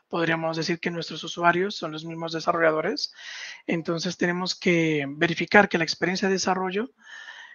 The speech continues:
pues, realmente sea lo más agradable posible, por decirlo así, que sea lo más light y que, mm, y que la arquitectura permita escalar en el tiempo. Em,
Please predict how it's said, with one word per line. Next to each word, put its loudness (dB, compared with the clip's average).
pues, 4
realmente 4
sea 4
lo 0
más 4
agradable 6
posible, -6
por -6
decirlo -6
así, -2
que -4
sea 0
lo -6
más -2
light 8
y 2
que, 4
mm, -10
y 2
que 4
la 8
arquitectura 0
permita 0
escalar 6
en -4
el -8
tiempo. -12
Em, 2